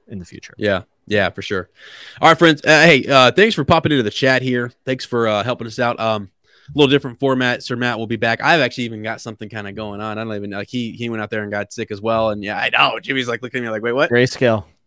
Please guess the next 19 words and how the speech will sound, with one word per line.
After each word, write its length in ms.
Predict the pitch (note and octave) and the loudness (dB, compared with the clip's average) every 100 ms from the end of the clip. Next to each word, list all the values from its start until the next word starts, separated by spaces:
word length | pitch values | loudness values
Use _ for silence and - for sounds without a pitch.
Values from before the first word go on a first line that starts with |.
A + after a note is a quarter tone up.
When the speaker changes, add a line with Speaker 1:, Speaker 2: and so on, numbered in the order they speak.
| _ _ | _ _
Speaker 2:
Something's 560 | - E3 G#3 B3+ D#3+ - | -2 4 4 4 -4 -2
going 240 | B2+ B2 | -2 0
around. 340 | A2+ A2 A2 - | -2 -6 -8 -8
Um, 400 | B2+ B2+ B2 A#2 _ _ _ _ | -2 0 0 -4 _ _ _ _
so 220 | - D3+ | -2 2
we'll 120 | D3+ | 2
be 80 | A#3 | 2
back 240 | F#3+ E3+ - | 2 2 2
to 100 | C#3+ | -6
full 220 | D3 C#3 | -4 -4
strength, 360 | - C3 C3 | -4 -6 -4
I 60 | A#2 | -8
think, 220 | A#2+ A#2 | -8 -8
next 260 | A#2 A2+ - | -8 -8 -8
week, 260 | A#2 A2 | -6 -6
and 140 | G#2+ G#2 | -8 -10
we'll 80 | G2+ | -8
have, 340 | G#2 G2+ F#2+ | -4 -4 -6
uh, 240 | G2+ G2+ | -6 -6